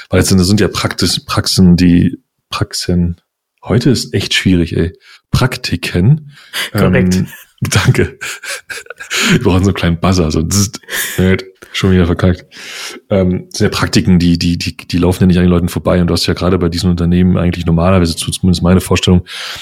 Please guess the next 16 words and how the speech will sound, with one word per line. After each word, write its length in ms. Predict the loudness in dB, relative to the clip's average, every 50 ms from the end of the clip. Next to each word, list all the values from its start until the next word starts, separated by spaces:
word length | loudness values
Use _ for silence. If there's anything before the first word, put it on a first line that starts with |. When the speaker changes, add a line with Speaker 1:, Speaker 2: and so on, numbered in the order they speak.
| -18 -14
Speaker 1:
viele, 460 | -10 -8 -4 0 2 4 4 4 4 2
die 120 | 2 0
so 120 | 0 2 2
eine, 180 | 4 4 2
so 80 | 2 4
eine, 220 | 4 4 4 2
so 120 | 2 0 0 2
eine, 280 | 2 2 2 0 -2 -6 -12 -18 -18 -18 -18 -18 -18 -20 -20 -20 -20 _ _ _ _ _
einfach 260 | -2 0 0 2 2 2
so 140 | 2 4
eine, 360 | 4 4 4 4 2 2 0 -4 -8 -12 -10 -4
so 80 | -2
eine 100 | -2 0 0
ethische 320 | 0 0 2 0 0 -2
Fahne 340 | -2 -2 0 4 4 4 4
hochhalten, 460 | 2 -2 -4 -6 -6 -4 -6 -6